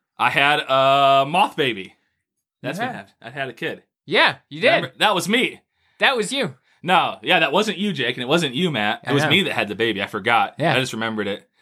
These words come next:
Speaker 1: So, little, little, uh, little Levon Strong Strayer was
Speaker 2: Mm-hmm.
Speaker 1: born on March twenty-ninth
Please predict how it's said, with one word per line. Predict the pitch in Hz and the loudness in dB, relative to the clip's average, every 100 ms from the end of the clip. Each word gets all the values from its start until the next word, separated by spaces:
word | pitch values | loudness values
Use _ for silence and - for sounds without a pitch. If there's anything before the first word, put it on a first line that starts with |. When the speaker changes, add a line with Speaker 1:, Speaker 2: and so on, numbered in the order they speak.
| _ _ _ - | _ _ _ -6
Speaker 1:
So, | 120 110 107 101 _ _ _ _ | 0 2 2 -4 _ _ _ _
little, | 123 156 143 131 | 0 2 2 2
little, | 147 147 143 | 2 4 6
uh, | 139 127 117 - _ _ _ _ _ - | 6 4 2 -4 _ _ _ _ _ -6
little | 135 143 | 0 2
Levon | 139 165 139 139 131 131 131 _ _ | 2 2 4 4 4 2 -4 _ _
Strong | - - 143 131 127 | -14 -4 2 2 2
Strayer | - 135 131 117 110 117 131 _ _ _ _ - | -2 0 2 4 4 0 -6 _ _ _ _ -10
was | 107 113 | -2 -2
Speaker 2:
Mm-hmm. | 120 | -2
Speaker 1:
born | 117 120 117 117 | 0 0 0 -2
on | 117 110 107 110 _ _ _ _ _ _ _ _ _ _ _ - | 0 0 0 -4 _ _ _ _ _ _ _ _ _ _ _ -4
March | 113 131 139 - | 2 4 2 -4
twenty-ninth | 127 131 123 107 104 - | 0 2 2 0 -2 -10